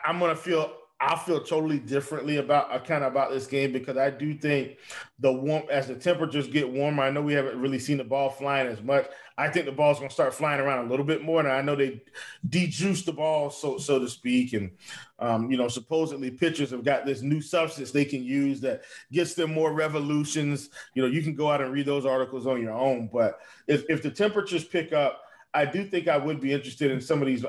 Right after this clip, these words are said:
like, like Pete Alonso, guys that have some power that can take it out of the park.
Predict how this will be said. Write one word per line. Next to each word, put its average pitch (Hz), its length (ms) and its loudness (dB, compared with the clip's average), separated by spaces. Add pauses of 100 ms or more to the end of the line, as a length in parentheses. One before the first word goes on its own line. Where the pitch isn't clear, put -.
like, - 180 4
like - 240 2
Pete 202 160 0
Alonso, 156 400 2
guys 175 320 2
that 160 80 2
have 160 160 2
some 135 140 -6
power 135 480 2 (280)
that 139 180 2
can 123 140 -6
take 160 220 0
it 139 80 2
out 127 160 4
of 120 100 -2
the 107 60 -8
park. 123 480 0